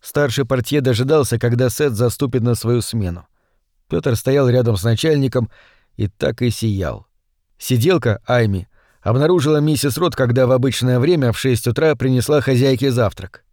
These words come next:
Сет с трудом скрывал изумление тем, что никто не расспрашивает его о событиях той ночи. Например, звонила ли миссис Рот на стойку портье?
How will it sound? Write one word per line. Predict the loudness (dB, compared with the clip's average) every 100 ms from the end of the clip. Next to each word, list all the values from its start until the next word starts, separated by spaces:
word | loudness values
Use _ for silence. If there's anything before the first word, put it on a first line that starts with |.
| _ _ _ _
Сет | -2 0 0
с |
трудом | 0 2 2 2
скрывал | 0 0 2 2 2
изумление | 2 2 2 2 2 0
тем, | 0 -2
что | -2 0
никто | 0 0 0
не | 2
расспрашивает | 0 0 0 0 0 0 2
его | 2 2 4
о | 2
событиях | 2 2 0 0 -2 -2
той | -2 -2
ночи. | -4 -6 -12 _ _ _ _ -4
Например, | 0 0 0 0 -4 -14 _ _
звонила | -4 0 2 2 2 2
ли | 2 2
миссис | 2 0 0 -2 0
Рот | -2 0
на | 0 0
стойку | 0 0 -2
портье? | -2 -4 -4 -10 -10